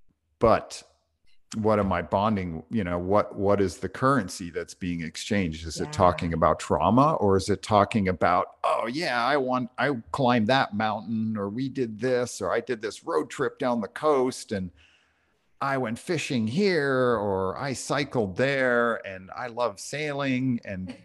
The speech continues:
Speaker 2: <laughs>
Speaker 1: those are the things that, um, catalyze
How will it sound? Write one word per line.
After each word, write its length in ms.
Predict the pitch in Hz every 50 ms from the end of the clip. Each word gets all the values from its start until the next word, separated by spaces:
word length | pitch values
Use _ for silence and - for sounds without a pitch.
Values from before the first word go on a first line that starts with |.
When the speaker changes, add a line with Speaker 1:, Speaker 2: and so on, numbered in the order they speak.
| _ _ _
Speaker 2:
<laughs> 140 | - 101 -
Speaker 1:
those 300 | 117 127 147 175 151 160
are 60 | 170
the 100 | 135 123
things 560 | 113 - - 120 110 107 107 101 95 85 - - -
that, 460 | 104 92 90 90 - - - - _ -
um, 460 | - 90 85 85 85 82 78 82 90 - _ _ _ _ _ _ _ _ _ _ _ _ _ _ _ _ _ _ _ _ -
catalyze 1040 | - 147 117 110 110 104 98 98 87 82 85 80 82 80 76 78 78 - - -